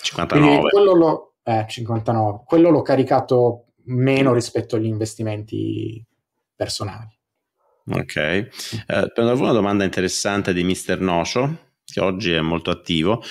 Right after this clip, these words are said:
Speaker 1: "Quindi sei più della filosofia prima startup e poi eventualmente big tech, è una scelta che consiglieresti o l'hai fatto per intraprendenza?" Bellissima domanda, bella domanda.
Speaker 2: Eh sì, eh, ci penso spesso. È molto difficile. Allora, da un certo punto di vista,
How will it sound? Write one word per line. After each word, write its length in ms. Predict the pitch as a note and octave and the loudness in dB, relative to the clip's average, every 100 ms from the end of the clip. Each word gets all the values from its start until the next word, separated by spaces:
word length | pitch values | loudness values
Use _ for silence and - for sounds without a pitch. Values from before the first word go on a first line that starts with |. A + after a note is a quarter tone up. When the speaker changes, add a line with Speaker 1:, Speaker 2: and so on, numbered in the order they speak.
| - | -18
Speaker 1:
"Quindi 220 | - E3 C3+ | 0 2 4
sei 140 | G#2 | 2
più 80 | C#3+ | 2
della 160 | C3 A#2+ | 2 0
filosofia 580 | A2+ A#2 A2+ B2 A#2+ | -2 -4 -2 0 0
prima 300 | A2 C#3+ D3 | 0 0 0
startup 580 | C3+ - A#2+ - C#3 C#3+ A#2+ | 0 -4 -6 -4 -6 -4 -8
e 60 | |
poi 200 | - - | -6 0
eventualmente 560 | A2 F#2+ G2+ G#2+ F#2 F#2 | 0 2 0 0 0 -2
big 240 | F2 F2 | -2 -4
tech, 340 | - A#2+ F2 - | -2 0 0 -2
è 40 | |
una 100 | F#2 | -2
scelta 300 | - A#2+ G#2+ | 0 -2 0
che 100 | G2+ | -2
consiglieresti 680 | - F#2+ G2 G2+ D3 G3+ B2+ | -2 -4 -2 0 2 0 0
o 40 | |
l'hai 100 | G2 | 0
fatto 320 | F2+ G2 - | 0 -2 -2
per 120 | F2+ F2 | -2 -2
intraprendenza?" 800 | D#2+ F2 D#2+ D#2 C#2+ - - - | -4 -4 -2 -2 -4 -6 -10 -8
Bellissima 540 | D#2+ G#2+ A#2+ - B2+ | -2 -2 -2 -2 -2
domanda, 440 | A2 D2+ - - - | 0 -2 -6 -16 -18
bella 200 | - - | -6 -4
domanda. 300 | - A#1 - _ | -2 -4 -8 _
Speaker 2:
Eh 280 | A#2 A#2 A#2 | -2 0 0
sì, 320 | A2 - A2+ A2+ A2 _ _ | -2 -2 0 0 -4 _ _
eh, 160 | B2 B2+ | -2 0
ci 140 | - | 0
penso 280 | E3 D#3+ D#3+ | 2 2 0
spesso. 760 | - - C#3 A#2+ - G#2+ G#2+ _ _ _ | -2 0 2 0 -4 -10 -10 _ _ _
È 220 | - C3+ D3 | -2 2 4
molto 300 | E3+ A3+ C#4 | 4 4 4
difficile. 800 | F3+ - B2+ B2+ A#2+ G#2 G#2+ - - - _ _ | 2 2 0 0 -2 -2 -4 -12 -20 -20 _ _
Allora, 300 | - D3+ C#3+ | 0 2 4
da 100 | C#3+ | 4
un 80 | F3 | 2
certo 320 | F3 G3+ - | 2 0 0
punto 340 | F#3 G3+ F3+ F#3+ | 0 -2 0 0
di 100 | E3+ | 0
vista, 640 | F#3 G3+ - G3+ G3+ G3+ | -2 -4 -2 2 2 0